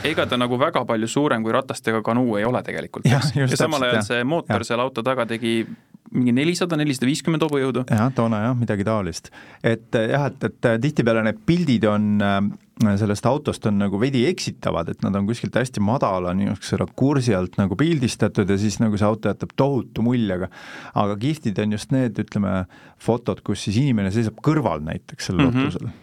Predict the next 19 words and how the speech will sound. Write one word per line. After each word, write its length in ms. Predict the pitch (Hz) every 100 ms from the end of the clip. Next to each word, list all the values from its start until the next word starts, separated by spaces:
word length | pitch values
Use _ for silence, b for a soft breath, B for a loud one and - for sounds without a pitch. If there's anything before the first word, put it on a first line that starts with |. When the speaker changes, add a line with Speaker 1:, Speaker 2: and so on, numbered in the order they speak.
| B -
Speaker 2:
Et 60 | -
siis 160 | 120
sa 100 | -
saad 140 | 104 110
aru, 320 | 131 143 98
kui 220 | - 156
madal 500 | 127 123 139 95 80
see 540 | 82 - 87 90 90 90
kakskümmend 440 | 117 120 - 95
viis 180 | 110 104
tegelikult 580 | - 131 98 - 120 -
oli, 200 | 110 90 87
eks 200 | 104 -
ju, 60 | 104
et, 260 | 95 _ 92
eh, 140 | 85 - B B
ja 80 | -
ütleme, 180 | 113 107
toonaste 720 | 131 143 110 - - 104 95